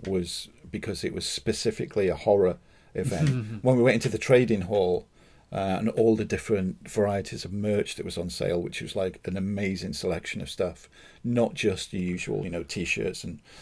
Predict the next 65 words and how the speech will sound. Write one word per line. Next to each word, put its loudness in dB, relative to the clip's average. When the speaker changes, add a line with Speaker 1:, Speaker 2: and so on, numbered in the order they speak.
Speaker 1:
the -6
pop -12
vinyl -4
figures -8
and -8
all -4
this -8
kind -8
of -8
stuff. -10
There -2
was -2
a 0
load 2
of, -4
you -2
know, 0
handcrafted 0
stuff, -6
Speaker 2:
Oh, 6
yeah. 4
Speaker 1:
you 4
know, 2
u-, 2
unique 2
pieces -4
of -6
artwork 0
and -8
everything. -10
I 2
know 8
that 8
was -2
one 6
thing 2
you 6
really 8
enjoyed, 6
that 0
it -2
was -4
so 2
much 2
horror 0
stuff -2
in 2
one 0
place. -4
Speaker 2:
It 0
was, 2
uh, -2
yeah, 8
it 0
was -6
a 0
nice 2
change -2
for, -6
there's 0
just, -4
like, 0
you 0
don't -2
see, -6